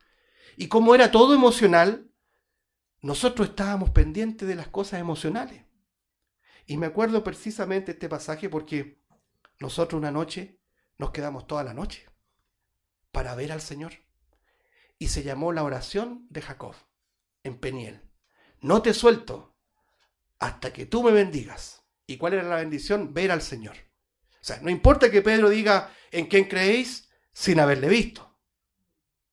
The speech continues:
"Y aunque no le veáis, os gozáis con gozo inefable", dice Pedro.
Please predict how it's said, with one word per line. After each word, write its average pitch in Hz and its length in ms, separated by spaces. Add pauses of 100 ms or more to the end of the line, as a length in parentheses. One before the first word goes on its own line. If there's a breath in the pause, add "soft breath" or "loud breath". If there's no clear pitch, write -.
(160)
"Y 156 80
aunque 156 240
no - 80
le 233 160
veáis, 240 560 (680)
os 135 140
gozáis 165 800 (100)
con 139 200
gozo 147 240
inefable", 135 500
dice 127 240
Pedro. - 400